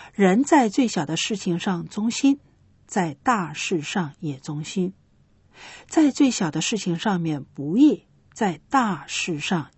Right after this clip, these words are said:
也不义。”他的意思不是说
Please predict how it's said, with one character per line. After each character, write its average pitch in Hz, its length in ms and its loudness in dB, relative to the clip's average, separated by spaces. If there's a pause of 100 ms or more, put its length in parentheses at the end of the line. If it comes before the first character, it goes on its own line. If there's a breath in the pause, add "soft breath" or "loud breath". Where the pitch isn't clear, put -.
也 143 140 -4
不 131 180 -14
义。” 156 300 -10 (1400 soft breath)
他 - 160 2
的 302 120 2
意 214 180 0
思 - 140 -8
不 160 120 -4
是 196 160 -4
说 208 360 0